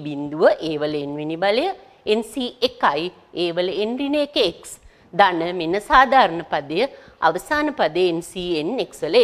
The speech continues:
N වෙනි බලය. දැන් මේකේ එන් සී බිඳුව, එන් සී එක, එන් සී N වලට අපි කියනවා ද්විපද සංගුණක කියලා. මේක ඔයාලට ලියන්න පුළුවන්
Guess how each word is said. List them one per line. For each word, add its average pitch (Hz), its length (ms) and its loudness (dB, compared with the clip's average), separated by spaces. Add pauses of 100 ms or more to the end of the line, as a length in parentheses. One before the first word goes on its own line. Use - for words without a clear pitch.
N 180 100 -2
වෙනි 143 240 -6
බලය. 160 240 4 (960)
දැන් 370 180 4 (680)
මේකේ 262 420 0 (260)
එන් 233 100 2 (140)
සී 302 300 0
බිඳුව, 202 420 -2 (180)
එන් 214 160 0
සී 247 280 -4 (160)
එක, - 160 -12 (260)
එන් 208 100 0 (140)
සී 277 260 -4 (220)
N 311 60 2 (100)
වලට 160 360 2
අපි 262 160 -8 (100)
කියනවා 151 360 -8 (100)
ද්විපද 214 520 -2 (120)
සංගුණක 175 520 -2 (120)
කියලා. 131 300 -6 (380)
මේක 240 320 4
ඔයාලට 262 340 6 (100)
ලියන්න 269 300 0 (100)
පුළුවන් 160 380 2